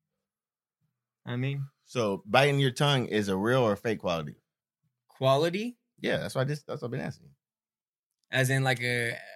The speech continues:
Speaker 1: uh, you w-, s-, name three things about Jay Jonah, say three th-, good things about Jay Jonah, and that would be one of them. He bites his tongue type thing as a quality? Is that what you're trying to say?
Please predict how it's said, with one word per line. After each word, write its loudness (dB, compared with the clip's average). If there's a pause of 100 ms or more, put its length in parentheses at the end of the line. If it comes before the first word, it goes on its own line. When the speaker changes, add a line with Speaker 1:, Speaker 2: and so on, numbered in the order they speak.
(240)
Speaker 1:
uh, -4 (200)
you -2 (800)
w-, -8 (640)
s-, -8
name 0
three -2
things -2
about 0
Jay -2
Jonah, -2
say 0
three -6
th-, -6
good -4
things -4
about -2
Jay -4
Jonah, -4
and -4
that -6
would -8
be -6
one -6
of -6
them. -8 (220)
He -10
bites -4
his -10
tongue -6
type -8
thing -6
as -6
a -10
quality? -8
Is -14
that -8
what -10
you're -14
trying -8
to -8
say? -10